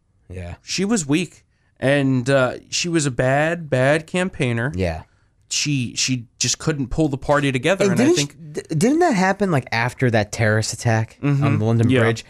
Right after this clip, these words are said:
Speaker 1: Yeah, maybe not the best idea to have a f-, election after a
Speaker 2: Well, they
Speaker 1: terrorist
Speaker 2: should have
Speaker 1: attack,
Speaker 2: never
Speaker 1: but
Speaker 2: called the snap election.
Speaker 1: Yeah.
Speaker 2: They would have been in
Speaker 1: It
Speaker 2: a
Speaker 1: was
Speaker 2: much
Speaker 1: not necess-,
Speaker 2: stronger
Speaker 1: yeah, it was
Speaker 2: position.
Speaker 1: not necessary. Yeah.
Speaker 2: Um, but, you know, Boris is a, is a very Trumpian figure.
Speaker 1: Yeah.
Speaker 2: He is basically the Trump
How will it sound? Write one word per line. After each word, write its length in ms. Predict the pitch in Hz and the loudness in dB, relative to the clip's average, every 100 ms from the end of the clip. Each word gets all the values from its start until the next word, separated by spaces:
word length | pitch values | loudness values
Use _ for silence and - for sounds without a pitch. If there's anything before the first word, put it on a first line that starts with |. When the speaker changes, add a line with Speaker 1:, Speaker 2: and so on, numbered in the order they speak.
| - | -2
Speaker 1:
Yeah, 240 | 143 135 120 | 2 2 2
maybe 240 | 180 262 | 2 4
not 280 | 185 143 139 | 4 4 2
the 60 | 120 | -2
best 300 | 98 117 - | -2 -2 0
idea 140 | 113 | 0
to 60 | 101 | 2
have 100 | 107 | 0
a 20 | 95 - - | -2 -6 -8
f-, 60 | |
election 380 | 92 98 - 98 | -2 -2 -2 -4
after 200 | 92 95 | -4 -4
a 20 | |
Speaker 2:
Well, 40 | 90 | -2
they 100 | 180 | 2
Speaker 1:
terrorist 220 | 202 196 | 2 2
Speaker 2:
should 100 | - | 0
have 80 | 196 | 0
Speaker 1:
attack, 100 | 190 | 0
Speaker 2:
never 120 | 196 196 | 0 0
Speaker 1:
but 80 | |
Speaker 2:
called 220 | 185 156 131 | 0 -2 -2
the 20 | |
snap 320 | - 135 113 | -4 -2 -2
election. 360 | 113 117 101 90 | -2 0 2 2
Speaker 1:
Yeah. 60 | 123 | 0
Speaker 2:
They 60 | |
would 120 | 131 135 | 0 0
have 100 | 123 | 0
been 140 | 127 | 0
in 80 | 127 | 2
Speaker 1:
It 40 | |
Speaker 2:
a 20 | |
Speaker 1:
was 80 | 120 | 2
Speaker 2:
much 60 | 123 | 2
Speaker 1:
not 40 | |
necess-, 60 | 107 | 2
Speaker 2:
stronger 320 | 104 131 123 | 2 2 0
Speaker 1:
yeah, 60 | 101 | 0
it 20 | |
was 100 | 107 | 0
Speaker 2:
position. 280 | 139 151 120 | 0 0 2
Speaker 1:
not 160 | 123 113 | 2 2
necessary. 640 | 107 90 - 85 87 87 | 0 -2 -8 -8 -10 -6
Yeah. 300 | 98 131 127 | -2 0 2
Speaker 2:
Um, 240 | 123 120 - _ _ _ _ _ _ | 0 -4 -8 _ _ _ _ _ _
but, 260 | 165 - _ _ _ _ | 0 0 _ _ _ _
you 120 | 156 | 0
know, 100 | 165 | 2
Boris 540 | 156 180 190 247 247 - | 2 2 2 2 0 -2
is 160 | 202 | -2
a, 80 | 160 113 | -4 -4
is 220 | - 127 | -4 -2
a 40 | 123 | -2
very 300 | 127 135 123 | 0 0 0
Trumpian 640 | - 147 139 143 139 135 | -2 0 0 0 -2 -2
figure. 480 | - 110 104 107 127 _ | -2 -4 -4 -6 -8 _
Speaker 1:
Yeah. 260 | 110 92 - | -2 -2 -4
Speaker 2:
He 240 | 131 117 | -4 0
is 160 | 160 156 | 0 0
basically 800 | 127 143 156 143 131 135 127 117 | 0 0 0 -4 -2 0 0 -2
the 240 | 113 127 | -4 -4
Trump 420 | - - 131 113 | -2 -2 -2 -2